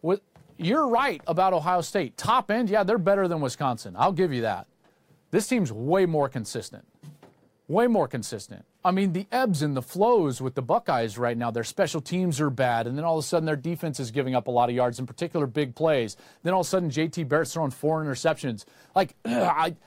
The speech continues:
I don't know what to do with that. This team, Wisconsin,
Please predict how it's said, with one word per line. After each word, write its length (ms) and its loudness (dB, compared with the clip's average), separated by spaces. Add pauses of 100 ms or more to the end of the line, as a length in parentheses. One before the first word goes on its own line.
(140)
I 80 4
don't 160 0
know 80 0
what 200 2
to 80 0
do 180 0
with 160 2
that. 340 0
This 220 2
team, 340 0 (420)
Wisconsin, 640 -2